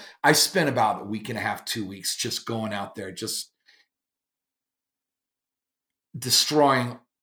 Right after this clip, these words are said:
any and all Lynels. So that was good. And then this time when it came to, uh, the Guardians, instead of just shooting them with the, uh,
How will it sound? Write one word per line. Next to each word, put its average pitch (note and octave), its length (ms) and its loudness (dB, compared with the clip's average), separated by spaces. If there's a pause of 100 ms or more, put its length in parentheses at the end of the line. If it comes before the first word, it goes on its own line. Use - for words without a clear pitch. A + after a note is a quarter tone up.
(120)
any C#3 240 0
and B2 120 -2
all G#2+ 280 0
Lynels. F#2+ 600 -10 (180)
So G2+ 920 -4
that A2 200 -2
was A2 160 -4
good. A2 440 -2 (880)
And B2+ 240 -4
then C#3 220 0
this C#3 240 4
time C#3+ 440 6
when C3 100 0
it C3 140 -4
came C3 280 -4
to, A2+ 560 -2
uh, F#2+ 460 -6 (180)
the A2+ 80 -6
Guardians, C3 800 0 (640)
instead F3+ 500 6
of E3 80 6
just - 500 2
shooting - 360 2
them C#3+ 180 -2
with B2+ 220 0
the, A2+ 260 2
uh, G2 460 -4